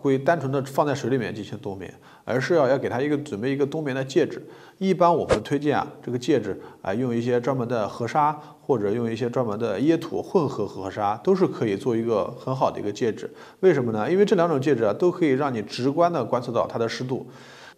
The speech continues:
所以说我们得出一个结论，就是在龟冬眠期间，我们要保持的是湿度，而不是说要单纯的只给它水。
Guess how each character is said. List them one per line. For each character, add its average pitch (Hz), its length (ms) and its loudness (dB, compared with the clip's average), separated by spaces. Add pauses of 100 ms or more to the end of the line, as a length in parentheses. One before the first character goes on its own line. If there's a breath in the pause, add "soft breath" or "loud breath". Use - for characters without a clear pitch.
(160)
所 - 200 8
以 185 40 10
说 185 120 6
我 165 40 4
们 120 120 2
得 123 100 4
出 147 140 2
一 156 60 2
个 151 100 4
结 123 160 2
论， 131 180 2
就 131 120 -2
是 131 160 -2
在 165 200 4
龟 202 220 4
冬 208 240 2
眠 120 160 0
期 117 100 -6
间， 127 240 0 (220 loud breath)
我 117 80 -2
们 123 140 0
要 180 100 2
保 - 180 6
持 120 120 0
的 147 120 4
是 143 120 -2
湿 180 180 0
度， 160 300 -4
而 120 120 0
不 127 120 0
是 131 100 -2
说 135 140 2
要 131 80 6 (200)
单 170 160 2
纯 127 120 -4
的 127 100 0
只 - 160 -4
给 113 100 -2
它 107 140 -4
水。 - 260 -6